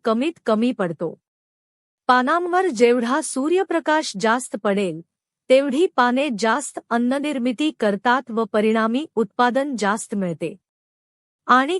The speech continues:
कमी सूर्यप्रकाश पडला तर उत्पादन कमी मिळते. पूर्व पश्चिम दिशेने पेरल्यामुळे झाडाच्या एका विरुद्ध बाजूला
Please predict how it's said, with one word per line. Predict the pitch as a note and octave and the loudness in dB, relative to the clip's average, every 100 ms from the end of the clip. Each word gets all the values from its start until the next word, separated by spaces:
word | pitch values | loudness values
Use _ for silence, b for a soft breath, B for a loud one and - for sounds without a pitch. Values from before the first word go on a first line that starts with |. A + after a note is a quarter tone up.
| - | 0
कमी | C4 C#4+ F4 | 0 0 -4
सूर्यप्रकाश | - C4 D#4+ F#4 F#4 E4 D#4 D#4 - - | -4 -2 2 0 0 0 2 0 0 0
पडला | G#3+ A3+ A#3+ - | 2 2 2 2
तर | B3+ C4 | 0 0
उत्पादन | G#3 A3 - A#3+ A#3+ D4+ - | -2 -2 2 2 2 -2 -2
कमी | A3+ A3+ B3+ | 0 2 0
मिळते. | G#3 E3 F3+ - - _ _ _ _ _ _ _ _ | 0 -2 -4 -8 -12 _ _ _ _ _ _ _ _
पूर्व | D#4 F4+ G4+ G#4+ - | 2 4 4 2 2
पश्चिम | D4 - E4+ D#4+ | 0 0 -2 0
दिशेने | A#3 G#3+ B3+ B3 D4 | 0 2 2 2 0
पेरल्यामुळे | B3+ A3 G#3+ A#3+ A#3+ A#3+ B3+ B3 | 0 0 2 2 2 2 2 0
झाडाच्या | F3+ G3+ A3+ A#3+ - C4+ - | -2 0 0 0 -2 -4 0
एका | G#3+ - B3 | -2 0 -2
विरुद्ध | G#3 G3+ A#3 A3+ C4 | 0 0 0 0 -4
बाजूला | A3 F#3+ F3+ A3 A3+ | -2 -2 -2 -2 -2